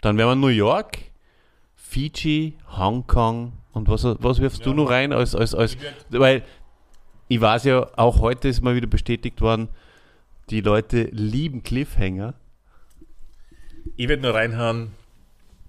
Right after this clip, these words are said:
Speaker 2: Malediven.
Speaker 1: Zu Recht.
Speaker 2: Karibik ein bisschen haben wir
Speaker 1: Mhm.
Speaker 2: noch nicht so viel gehabt heute, gar nicht eigentlich. Also Dominikanische Republik. Der Ort, an dem Falco verunglückte, den
Speaker 1: Oje,
Speaker 2: könnte ich noch,
Speaker 1: oje.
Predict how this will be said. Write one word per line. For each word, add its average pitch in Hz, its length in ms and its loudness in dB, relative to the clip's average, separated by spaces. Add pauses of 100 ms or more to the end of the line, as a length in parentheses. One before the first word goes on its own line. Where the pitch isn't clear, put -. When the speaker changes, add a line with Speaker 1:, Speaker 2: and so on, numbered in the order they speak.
(540)
Speaker 2:
Malediven. 101 640 -8 (2250)
Speaker 1:
Zu 104 140 -20
Recht. 82 200 -16
Speaker 2:
Karibik 110 500 -4
ein 175 80 -6
bisschen 160 320 -8
haben 143 120 -6
wir 156 220 -6 (140)
Speaker 1:
Mhm. 104 240 -18 (240)
Speaker 2:
noch 117 100 -10
nicht 110 200 -10
so - 100 -14
viel 156 180 -18
gehabt - 380 -16
heute, 123 240 -10
gar 98 180 -4
nicht 117 160 -8
eigentlich. 151 420 -8
Also 120 180 -10
Dominikanische 113 680 -10
Republik. 117 540 -10 (600)
Der - 120 -14
Ort, 147 200 -8
an 135 100 -4
dem 110 300 -6
Falco 104 800 -6 (280)
verunglückte, 107 760 -8 (180)
den 110 160 -6
Speaker 1:
Oje, - 60 -12
Speaker 2:
könnte 120 260 -6
ich 117 40 -6
noch, 120 160 -4
Speaker 1:
oje. 101 160 -12